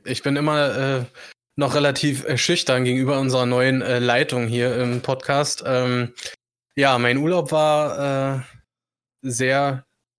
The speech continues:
erholsam, muss man sagen. Ähm, wir hatten allerdings ein paar ordentliche Stolpersteine, aber ja, die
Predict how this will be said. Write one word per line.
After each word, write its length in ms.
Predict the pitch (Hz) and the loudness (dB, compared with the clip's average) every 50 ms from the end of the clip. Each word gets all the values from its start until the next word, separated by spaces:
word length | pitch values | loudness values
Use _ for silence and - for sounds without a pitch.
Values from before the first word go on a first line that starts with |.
| _ _ | _ _
erholsam, 760 | 120 117 117 123 135 156 165 165 180 185 190 202 214 214 - _ _ _ _ _ | -4 -2 0 0 0 0 0 0 0 0 0 -2 -4 -6 -10 _ _ _ _ _
muss 220 | 143 147 147 151 | -6 -4 -4 -2
man 160 | 170 170 160 147 | -2 -2 0 0
sagen. 380 | 151 147 147 156 160 175 175 175 - - - - - _ _ _ _ _ _ _ _ _ _ _ | 0 2 2 2 0 0 -4 -6 -12 -18 -20 -20 -20 _ _ _ _ _ _ _ _ _ _ _
Ähm, 540 | - 135 135 135 135 139 139 139 135 131 135 _ _ _ _ _ _ _ - - _ | -4 -2 -2 -2 -2 -2 -2 -2 -4 -6 -8 _ _ _ _ _ _ _ -20 -20 _
wir 140 | - 131 127 | -4 0 0
hatten 360 | 139 143 - 160 151 151 135 | 0 0 -2 -4 -4 -4 -4
allerdings 500 | - 139 139 143 131 135 139 143 139 - | -2 -2 0 0 0 0 0 -2 -2 -4
ein 60 | 147 | -4
paar 480 | 131 - 135 127 127 127 120 107 - - _ _ | -4 -2 -2 -2 -2 -2 -4 -6 -8 -12 _ _
ordentliche 500 | - 131 131 135 131 143 135 123 131 123 | -4 -2 -2 -2 -2 -4 -4 -4 -4 -4
Stolpersteine, 920 | - - 123 120 127 127 147 143 - - - 139 143 147 151 151 147 - _ - - - _ _ _ _ _ _ _ _ _ _ _ | -4 -4 -2 -4 -2 -2 -2 -4 -2 -4 -2 -2 -2 -2 -2 -2 -4 -8 _ -20 -20 -20 _ _ _ _ _ _ _ _ _ _ _
aber 580 | 120 123 120 120 120 120 120 120 120 120 117 120 - - _ _ _ _ | -6 -4 -2 -2 0 0 0 0 -2 -2 -6 -8 -12 -20 _ _ _ _
ja, 300 | - 98 90 87 113 113 - _ _ _ - | -8 -6 -6 -6 -6 -10 -14 _ _ _ -8
die 240 | 120 117 117 113 | -6 -6 -6 -8